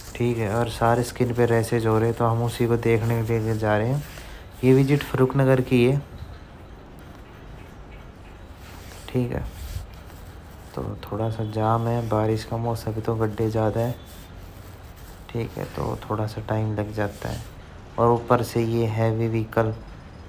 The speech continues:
ये आगे आ जाए तो बस, ये पूरे बाज़ार रास्ता नहीं देते, लेकिन bike आराम से निकल ही जाती है। देखो कहाँ चल रहा है।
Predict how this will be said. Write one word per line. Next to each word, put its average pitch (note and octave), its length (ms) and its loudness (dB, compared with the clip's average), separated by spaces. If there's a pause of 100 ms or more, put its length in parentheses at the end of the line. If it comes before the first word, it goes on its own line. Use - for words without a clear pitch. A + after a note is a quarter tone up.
ये A#2 160 0
आगे A2+ 340 2
आ A2 80 6
जाए A2 300 2
तो G#2 120 -2
बस, G#2 260 0 (320)
ये A2+ 60 -2 (120)
पूरे A#2+ 220 2
बाज़ार A2+ 420 2
रास्ता G#2+ 340 0
नहीं G#2+ 180 -2
देते, G#2 400 -6 (1400)
लेकिन A#2+ 320 2
bike A#2 320 6
आराम A#2 320 6
से A2+ 120 -4
निकल A2+ 320 0
ही A#2 100 2
जाती A2 400 -2
है। A#2+ 140 -2 (3000)
देखो A2 220 -2 (100)
कहाँ G#2+ 260 0
चल G#2 140 -2
रहा G#2 300 -4
है। G#2+ 120 -4